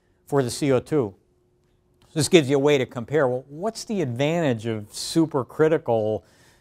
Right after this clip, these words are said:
you know, non-ideal fluids? Let's compare it here. So if I go down and I raise the stuff up a hundred to a hundred bar,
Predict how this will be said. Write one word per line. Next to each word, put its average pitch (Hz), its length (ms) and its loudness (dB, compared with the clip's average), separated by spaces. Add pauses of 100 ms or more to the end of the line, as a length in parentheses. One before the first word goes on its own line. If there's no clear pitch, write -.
(120)
you 131 120 -8
know, 117 160 0
non-ideal 135 800 0
fluids? 143 500 -2
Let's 160 180 -6
compare 151 460 -2
it 120 120 0
here. 107 220 -8 (460)
So 175 200 4
if 180 200 -4
I 165 100 2
go 208 200 4
down 190 320 2
and 160 80 -2
I 143 80 0
raise 160 400 0
the 160 60 -8
stuff 170 340 0
up 160 260 2 (160)
a 123 80 -8
hundred 151 460 -4 (220)
to 147 120 -2
a 120 60 2
hundred 165 340 0
bar, 143 480 6